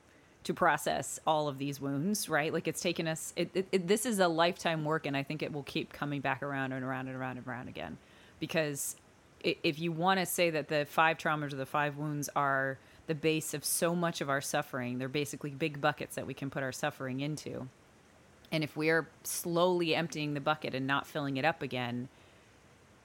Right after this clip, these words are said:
and using that as our way to access how to become more, um, humble, how to become more grateful, how to become more forgiving, how to become more accepting, then this is how we're choosing.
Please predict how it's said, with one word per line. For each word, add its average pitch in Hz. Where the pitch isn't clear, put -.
and 175
using 160
that 156
as 151
our 139
way 139
to 135
access 139
how 147
to 139
become 139
more, 127
um, 127
humble, 127
how 135
to 135
become 143
more 127
grateful, 135
how 135
to 131
become 143
more 135
forgiving, 131
how 131
to 139
become 139
more 135
accepting, 120
then 147
this 175
is 156
how 147
we're 147
choosing. 131